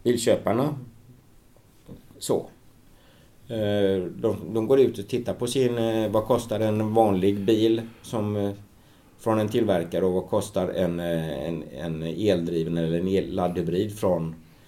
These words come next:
samma tillverkare. Ja, då är den ju dyrare. Eh, och ofta brukar ju kanske till och med tillverkarna ge li-, lite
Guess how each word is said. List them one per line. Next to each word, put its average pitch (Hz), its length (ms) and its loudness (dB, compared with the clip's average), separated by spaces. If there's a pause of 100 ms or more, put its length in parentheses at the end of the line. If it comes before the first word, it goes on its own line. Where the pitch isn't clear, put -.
(100)
samma 87 300 0
tillverkare. 113 560 0 (460)
Ja, 113 120 0
då 123 100 4
är 143 100 6
den 92 120 2
ju 85 80 0
dyrare. 120 600 -2 (1080)
Eh, 110 420 2
och 107 180 4
ofta 110 220 -2
brukar 104 340 -2
ju 113 260 0
kanske 107 280 -8
till 110 120 -4
och 107 60 -4
med 98 140 -4
tillverkarna 95 580 -2
ge 95 160 0
li-, 95 360 -4
lite 87 440 -2